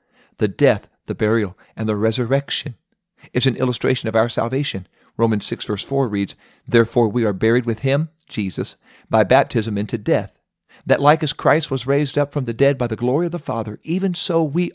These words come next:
also should walk in newness of life." Secondly, we identify with Jesus through his death, his burial, his resurrection. Death is dying out to sin, and we die out to sin through repentance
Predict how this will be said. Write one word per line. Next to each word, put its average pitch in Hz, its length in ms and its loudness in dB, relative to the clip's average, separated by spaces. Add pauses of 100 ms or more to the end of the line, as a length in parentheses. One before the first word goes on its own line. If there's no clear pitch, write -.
also - 520 -6 (240)
should - 240 -2
walk 110 280 2
in 104 100 -2
newness 104 320 -4
of 123 100 -6
life." 123 380 -4 (1160)
Secondly, 151 520 2
we 135 120 0
identify 147 440 0
with 120 180 -4
Jesus 131 360 -2
through 127 120 -4
his 117 220 -4
death, 127 320 0
his 107 140 -6
burial, 139 320 -2
his 110 180 -6
resurrection. 120 640 -4 (640)
Death 135 280 4
is 113 140 -4
dying 110 340 -2
out 117 160 -2
to 139 100 -6
sin, 131 400 -6 (380)
and 120 240 0
we 160 160 -2
die 151 300 2
out 143 220 0
to 165 60 -4
sin 117 320 -4
through 113 160 -10
repentance - 760 -8